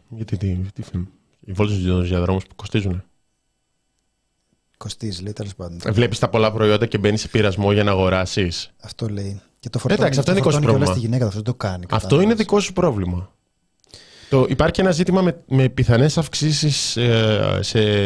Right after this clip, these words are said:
Speaker 1: διάφορα προϊόντα στον Φ Π Α, που, για να το θέσω κυβερνητικά, δεν είναι αυξήσεις, απλώς δεν θα παραταθεί η μείωση που ήταν λόγω της πανδημίας.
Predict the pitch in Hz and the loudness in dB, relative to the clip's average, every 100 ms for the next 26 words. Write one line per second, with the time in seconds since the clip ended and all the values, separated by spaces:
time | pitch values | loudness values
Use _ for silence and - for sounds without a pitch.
0 | 98 101 127 156 147 - 107 110 120 139 | 2 2 2 2 0 2 4 4 2 0
1 | 127 113 104 123 - 110 101 101 127 - | 2 0 0 -2 2 4 4 0 -2 -10
2 | _ _ _ _ _ _ _ 107 90 - | _ _ _ _ _ _ _ -14 -14 -16
3 | - 110 101 - 104 104 101 113 - 113 | -6 -4 -2 -2 -4 -2 -2 -2 0 0
4 | 104 107 107 98 107 117 113 - - 98 | 0 -2 -2 -2 -2 -2 -2 -10 -16 -2
5 | 98 113 104 - - 92 - 117 - - | 2 4 2 0 -2 -2 0 -2 -2 0
6 | 120 120 123 139 123 110 104 104 - 123 | 0 2 0 0 0 0 0 -2 0 0
7 | 135 131 113 120 151 147 160 - 131 147 | 2 2 2 2 0 -4 -8 -6 -6 -2
8 | 147 135 151 170 - 151 156 156 120 90 | -2 0 -2 -4 -4 0 2 4 2 0
9 | 90 - | -6 -18